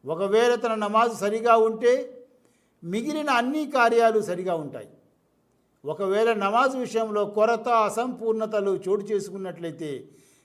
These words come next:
మిగిలిన అన్ని కార్యాల్లోనూ, అన్ని విషయాల్లోనూ కొరతలు, అసంపూర్ణతలు ఉంటాయి. అందువల్ల మనలోని ప్రతి ఒక్కరూ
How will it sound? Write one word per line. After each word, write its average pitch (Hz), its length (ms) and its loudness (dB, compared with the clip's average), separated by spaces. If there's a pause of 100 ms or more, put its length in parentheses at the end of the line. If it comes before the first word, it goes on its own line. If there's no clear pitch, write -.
మిగిలిన 254 460 -4
అన్ని 233 360 -2
కార్యాల్లోనూ, 214 800 2
అన్ని 208 680 -6 (760)
విషయాల్లోనూ 214 760 2 (680)
కొరతలు, 240 680 4
అసంపూర్ణతలు 214 760 -4
ఉంటాయి. 127 380 -12 (880)
అందువల్ల 165 600 -6 (440)
మనలోని 165 480 -10
ప్రతి 156 340 -16
ఒక్కరూ 160 560 -10